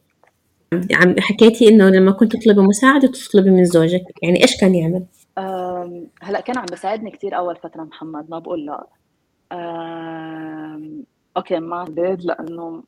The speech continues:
Speaker 2: بخاف يحملن، بس كان عم بيساعدني إلي.
Speaker 1: أوكي.
Speaker 2: <laughs> إنه
Speaker 1: أوكي،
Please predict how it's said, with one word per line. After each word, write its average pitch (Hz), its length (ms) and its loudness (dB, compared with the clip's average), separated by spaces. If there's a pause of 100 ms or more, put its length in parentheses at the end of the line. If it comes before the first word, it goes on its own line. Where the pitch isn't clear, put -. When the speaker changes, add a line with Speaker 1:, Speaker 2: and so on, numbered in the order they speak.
(120)
Speaker 2:
بخاف 196 440 -6
يحملن، 175 640 -10 (520)
بس 180 120 -12
كان 185 180 -6
عم 175 140 -6
بيساعدني 185 600 -8
إلي. 175 100 -4
Speaker 1:
أوكي. 220 480 -2 (640)
Speaker 2:
<laughs> - 640 -20
إنه 175 380 -12
Speaker 1:
أوكي، 180 520 -4